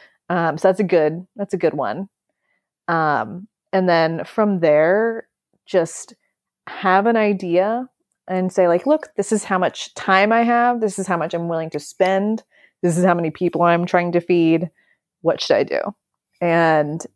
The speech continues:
any butcher worth their salt, um, will be able to steer you in the right direction and be your meat consultant from there.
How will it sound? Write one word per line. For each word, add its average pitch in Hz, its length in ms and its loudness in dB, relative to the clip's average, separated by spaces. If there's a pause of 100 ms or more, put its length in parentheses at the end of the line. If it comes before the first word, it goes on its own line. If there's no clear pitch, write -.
(120)
any 170 520 2
butcher 160 640 0
worth 147 280 -4
their 147 140 -2
salt, 147 640 0 (600)
um, 147 520 -4 (140)
will 175 100 4
be 151 140 2
able 123 160 0
to - 240 2 (400)
steer - 440 -2
you 151 180 0
in 147 60 -4
the 147 60 -2
right - 140 -2
direction 156 440 -2
and 151 80 -6
be 151 60 -4
your 151 140 -6
meat 156 240 -10
consultant - 520 -6
from - 180 -14
there. - 220 -12